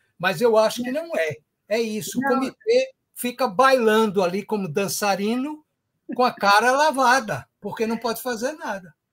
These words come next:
Speaker 1: Eu
Speaker 2: Não,
Speaker 1: gostaria
Speaker 2: Arão,
Speaker 1: de
Speaker 2: não é esse o
Speaker 1: explicar
Speaker 2: problema.
Speaker 1: correto
Speaker 2: O
Speaker 1: o caso.
Speaker 2: problema, peraí, Arão, O problema tá sendo a judicialização das avaliações,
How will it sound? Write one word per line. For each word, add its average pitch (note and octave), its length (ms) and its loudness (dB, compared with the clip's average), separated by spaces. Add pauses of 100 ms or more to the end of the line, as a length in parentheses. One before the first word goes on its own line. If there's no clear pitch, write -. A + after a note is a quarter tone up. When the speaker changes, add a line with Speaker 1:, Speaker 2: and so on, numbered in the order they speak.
(100)
Speaker 1:
Eu G#3 80 -2
Speaker 2:
Não, B3 180 4
Speaker 1:
gostaria A#3+ 320 4
Speaker 2:
Arão, G3 80 -4
Speaker 1:
de G#3+ 60 -4
Speaker 2:
não C#4 200 -2
é D4+ 100 2
esse C4 220 -2
o C#4+ 320 2
Speaker 1:
explicar B3+ 60 4
Speaker 2:
problema. G3+ 540 -4
Speaker 1:
correto G3+ 300 2
Speaker 2:
O A#3 80 -4
Speaker 1:
o C#4 180 -6
caso. C#4+ 180 4
Speaker 2:
problema, B3 720 -4
peraí, A3+ 340 -8
Arão, G#3+ 420 -4 (260)
O G3+ 100 -14
problema B3+ 1000 -2 (140)
tá A#3+ 160 -6
sendo G#3 640 -6 (100)
a F#3+ 200 -2
judicialização B3 1900 -4 (400)
das B3 260 0
avaliações, A#3+ 1040 -2